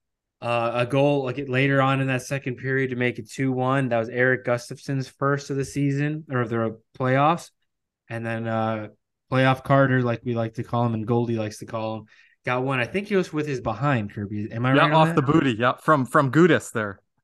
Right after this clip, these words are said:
Speaker 1: All right, a big clapper from Gudas hit <laughs> off of Verhaeghe.
Speaker 2: <laughs> Some of our defensemen are just missing wildly, and that was one that just, we got a, a fortunate bounce there that, uh,
Speaker 1: <laughs>
Speaker 2: worked in our favor. <laughs> So I know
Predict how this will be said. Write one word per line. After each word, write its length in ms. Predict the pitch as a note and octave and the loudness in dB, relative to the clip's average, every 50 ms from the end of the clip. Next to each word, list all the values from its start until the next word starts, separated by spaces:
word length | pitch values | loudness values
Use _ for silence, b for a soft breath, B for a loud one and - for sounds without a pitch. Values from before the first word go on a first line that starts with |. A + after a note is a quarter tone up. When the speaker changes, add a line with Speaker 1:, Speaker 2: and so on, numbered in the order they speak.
| - - - | -20 -14 -6
Speaker 1:
All 80 | - B2 | -2 0
right, 160 | C3+ C#3 B2 | 0 2 0
a 60 | A#2 | 0
big 240 | G#2+ B2 D3+ D#3 D3+ | 2 2 2 0 0
clapper 420 | - - D#3 D3 D3 D3 D#3 D3+ | -2 0 2 2 2 2 0 -2
from 260 | C#3+ D3 C#3+ C3+ B2+ A2+ | -4 -4 -6 -8 -8 -4
Gudas 460 | A#2 C3 C#3 D3 C#3+ D3 D3 - - - B2+ A2+ | 0 0 2 2 2 0 -2 -4 -10 -10 -8 -4
hit 160 | A2+ C3 B2+ | -2 0 0
<laughs> 0 | |
off 240 | C3+ B2 - - D3+ - - | 0 0 -2 -4 -10 -4 -2
of 160 | A#3 A3 - - | 0 0 0 0
Verhaeghe. 680 | D#3+ C3 - E3+ E3 B2+ E3 D#3+ D#3 D#3 D3+ D#3 D3+ - | -2 -2 0 -2 0 2 4 4 4 2 2 -2 -6 -8
Speaker 2:
<laughs> 20 | |
Some 200 | - - G3+ G#3 A#3 | 0 2 4 6 6
of 100 | A#3 G#3+ | 8 8
our 100 | G#3+ G3+ | 6 6
defensemen 460 | F#3+ F#3+ - F3 F#3+ F#3+ F#3 - F3 | 4 2 2 2 2 2 2 0 0
are 100 | D#3+ D#3+ | 0 0
just 180 | C#3 F#3 C#3+ D3 | -2 -4 -6 -6
missing 460 | C#3 D3 F3 E3+ - E3 D#3 C#3 B2+ | -4 -4 -4 -4 -4 -4 -4 -2 0
wildly, 500 | A2+ B2 C#3 D3 D3+ D3 C#3+ C3+ B2+ B2 | 2 4 4 6 6 4 2 0 -2 -4
and 120 | B2 A#2+ | -2 0
that 160 | B2+ C3 C#3+ | 0 0 0
was 120 | D3+ C#3 A#2 | -2 -6 -4
one 200 | C3 C3 C3 C3 | -2 -2 0 0
that 160 | B2 A#2+ G#2+ | -2 -4 -4
just, 220 | C3+ C3 - - - - | -6 -8 -10 -10 -10 -4
we 120 | D3+ D3+ | -2 0
got 200 | B2+ C#3 C3 B2 | 2 2 2 4
a, 200 | B2+ B2+ B2 - b b b b b _ _ _ _ _ _ _ _ | 4 4 2 2 b b b b b _ _ _ _ _ _ _ _
a 300 | - C#3+ C3 B2 A#2+ A#2 | -2 2 4 4 4 4
fortunate 520 | A#2+ - - C#3 C3+ - - C#3 B2 G#2+ G2 | 2 2 0 0 2 2 0 -2 -2 0 0
bounce 360 | C3 A#2+ B2 C3+ C3 - - | 0 2 2 0 -2 -4 -4
there 220 | A#2+ A2 A2 G#2+ | -2 -2 -2 0
that, 200 | G2 A2 G#2+ G2+ | 0 -2 -2 0
uh, 140 | G#2+ G#2+ G#2 - | 0 -2 -2 -4
Speaker 1:
<laughs> 60 | F#3+ D#3+ | -4 -4
Speaker 2:
worked 200 | C#3 B2 - - | -4 -4 -2 0
in 100 | C3 A2+ | 2 2
our 120 | A2 G#2+ | 2 0
favor. 480 | - - B2+ A#2 B2 B2 G#2+ A2+ A#2+ B2 | 0 -2 0 2 2 2 2 0 -2 -4
<laughs> 40 | - | -6
So 360 | - - - - E3+ E3 D3 | -8 -10 0 2 2 4 6
I 80 | C#3 | 6
know 180 | C#3+ D#3 D#3 C#3 | 6 6 4 4